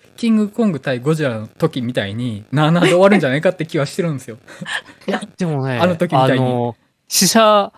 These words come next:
Speaker 2: 二回見た俺からすると、
Speaker 1: はい。
Speaker 2: ある意味世界観面白いよ。
Speaker 1: あ、マジですか？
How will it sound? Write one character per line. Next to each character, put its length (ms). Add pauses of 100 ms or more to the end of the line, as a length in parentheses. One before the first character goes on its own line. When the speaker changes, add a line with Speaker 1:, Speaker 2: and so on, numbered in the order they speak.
Speaker 2:
二 100
回 240
見 100
た 120
俺 180
か 140
ら 100
す 120
る 120
と、 120
Speaker 1:
は 80
い。 20
Speaker 2:
あ 40
る 80
意 40
味 100
世 120
界 220
観 200
面 160
白 220
い 60
よ。 200
Speaker 1:
あ、 160
マ 140
ジ 60
で 60
す 100
か？ 160